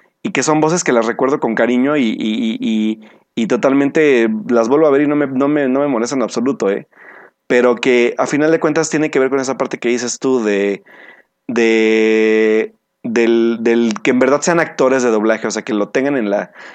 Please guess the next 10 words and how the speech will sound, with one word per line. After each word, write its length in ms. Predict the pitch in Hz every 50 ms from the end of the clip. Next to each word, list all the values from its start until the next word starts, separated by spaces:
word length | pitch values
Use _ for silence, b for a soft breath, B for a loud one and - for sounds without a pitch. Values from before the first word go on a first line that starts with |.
| B B -
como 260 | - 127 113 113 107
en 140 | 107 104 104
la, 560 | 104 104 104 107 107 110 107 107 110 110 - -
como 260 | - 123 113 110 110
en, 420 | 110 110 107 107 107 110 107 101 101
como 220 | - 123 113 110
en 60 | 110
su 120 | 107 120 101
talento, 460 | 135 123 131 131 135 131 - 123 104
¿no? 260 | 104 117 143 - -